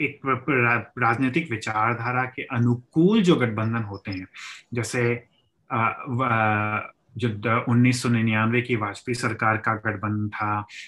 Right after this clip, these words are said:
या मनमोहन सिंह के under जो गठबंधन था, ये राजनीतिक, आ, विचारधारा के अनुकूल जो पार्टियां थी, उनका गठबंधन,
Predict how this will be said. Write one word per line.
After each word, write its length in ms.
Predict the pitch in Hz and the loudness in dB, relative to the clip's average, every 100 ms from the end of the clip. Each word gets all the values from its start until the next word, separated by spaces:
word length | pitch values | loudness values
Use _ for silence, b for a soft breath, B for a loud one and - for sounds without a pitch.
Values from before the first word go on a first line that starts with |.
| B | B
या 100 | 117 | 0
मनमोहन 460 | 113 110 113 117 156 | 2 2 2 4 4
सिंह 260 | 160 139 123 | 4 2 0
के 80 | |
under 240 | 120 117 113 | 0 2 0
जो 100 | 113 | -2
गठबंधन 440 | 110 104 107 107 | -4 -6 -4 -4
था, 260 | 104 107 104 B B B B - | -4 -8 -10 B B B B -10
ये 460 | 127 123 214 233 - | -6 2 4 2 0
राजनीतिक, 680 | 120 113 113 123 123 147 - | 0 2 2 2 2 -2 -2
आ, 140 | 117 | -2
विचारधारा 600 | 110 107 117 110 107 113 | -2 -2 -2 -2 -2 -4
के 120 | 110 113 | -4 -2
अनुकूल 460 | 110 107 127 127 | -2 -2 0 0
जो 160 | 123 123 | 2 0
पार्टियां 380 | 117 107 117 120 | 2 0 0 -2
थी, 40 | |
उनका 160 | 147 131 | -2 0
गठबंधन, 240 | 123 127 | -2 -2